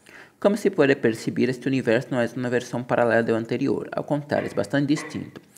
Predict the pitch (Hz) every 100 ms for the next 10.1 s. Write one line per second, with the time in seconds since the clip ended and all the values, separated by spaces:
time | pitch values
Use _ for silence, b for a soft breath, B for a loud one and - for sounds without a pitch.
0 | B B - 127 139 131 120 117 113 110
1 | 113 120 117 107 117 143 - - - -
2 | 107 107 135 120 123 113 143 151 147 135
3 | 131 135 123 123 123 123 131 - - -
4 | - - - - _ _ _ b b b
5 | 175 170 202 226 - - 139 139 135 -
6 | 123 123 113 110 120 107 113 131 107 113
7 | - 92 123 123 135 117 123 147 - 117
8 | - - 101 101 127 127 - 117 135 135
9 | 135 - 156 - 104 - - - 110 120